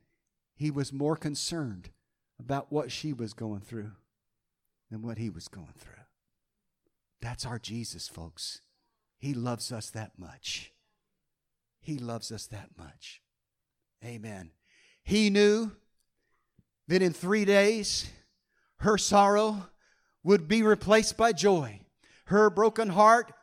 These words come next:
would be healed when she saw him alive and well. He might have had a few scars, but he was alive and well, and the scars were there to remind the world of the price he paid for the world. Amen.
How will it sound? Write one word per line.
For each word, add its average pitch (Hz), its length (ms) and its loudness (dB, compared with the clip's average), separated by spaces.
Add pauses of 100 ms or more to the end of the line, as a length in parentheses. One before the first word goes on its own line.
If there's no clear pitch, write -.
(120)
would 196 180 -2
be 220 160 2
healed 170 540 -2 (380)
when 185 180 -2
she 202 240 -8
saw 214 300 6
him 208 220 2
alive 208 440 2
and 214 120 -2
well. 190 400 2 (460)
He 208 240 -4
might 208 280 2
have 190 80 4
had 214 180 4
a 190 60 4
few 220 260 0
scars, 226 640 4 (240)
but 170 200 0
he 226 100 0
was 196 220 0
alive 208 360 6
and 208 140 2
well, 220 400 2 (180)
and 196 200 -2
the 190 80 0
scars 220 480 6
were 202 120 4
there 226 280 8
to 185 160 0
remind 208 440 4
the 196 120 6
world 226 340 10
of 185 80 -4
the 160 60 -2
price 233 360 4
he 214 120 -4
paid 233 360 6
for 226 140 2
the 220 140 6
world. 202 400 6
Amen. 160 520 0